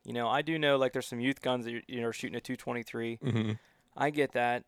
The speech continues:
Speaker 1: I, you know, my, my only gripe is, like, I've seen deer wounded with two forty-three in the gut. You know,
Speaker 2: Mm-hmm.
Speaker 1: people have shot 'em in the gut, and I've tracked 'em for miles.
Speaker 2: Mm-hmm.
Speaker 1: I mean, I'm not exaggerating, miles. To whereas, you know, I've had youth hunters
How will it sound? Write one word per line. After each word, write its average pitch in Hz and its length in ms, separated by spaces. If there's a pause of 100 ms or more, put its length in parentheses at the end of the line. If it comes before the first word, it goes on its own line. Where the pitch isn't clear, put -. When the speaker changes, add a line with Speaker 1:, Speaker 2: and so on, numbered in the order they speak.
(180)
Speaker 1:
I, 120 260
you 123 120
know, 117 280
my, 165 460
my 175 140
only 170 180
gripe 147 320
is, 131 260
like, 123 200 (360)
I've 151 160
seen 170 280
deer 143 200
wounded 135 340
with 123 160
two 143 140
forty-three 123 480
in 120 80
the 117 60
gut. 127 320 (100)
You 123 80
know, 123 80
Speaker 2:
Mm-hmm. 101 240
Speaker 1:
people 123 180
have 120 80
shot 120 200
'em 120 80
in 120 60
the 117 60
gut, 123 280
and 123 100
I've 131 120
tracked 127 300
'em 120 180
for 123 100
miles. 113 580
Speaker 2:
Mm-hmm. 110 360
Speaker 1:
I 117 80
mean, 117 300 (120)
I'm 127 180
not 131 120
exaggerating, 120 580
miles. 117 560 (440)
To 131 100
whereas, 123 580
you 120 60
know, 113 240 (760)
I've 117 160
had 110 260
youth 127 220
hunters 120 440